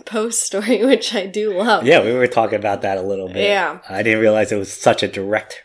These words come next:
Speaker 2: reference to it. Uh,
Speaker 1: Yeah.
Speaker 2: I mean, certainly there was definitely literal references within the movie,
Speaker 1: Mm-hmm.
Speaker 2: but,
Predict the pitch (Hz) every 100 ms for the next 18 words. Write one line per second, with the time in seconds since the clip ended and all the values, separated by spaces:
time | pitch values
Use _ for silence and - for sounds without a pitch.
0 | - 110 107 101 92 - - - 98 90
1 | - - 214 214 196 190 - - - 120
2 | 117 127 127 113 104 101 101 95 101 107
3 | 98 95 107 98 95 98 92 104 92 90
4 | - 92 123 120 98 90 87 240 110 185
5 | 196 - -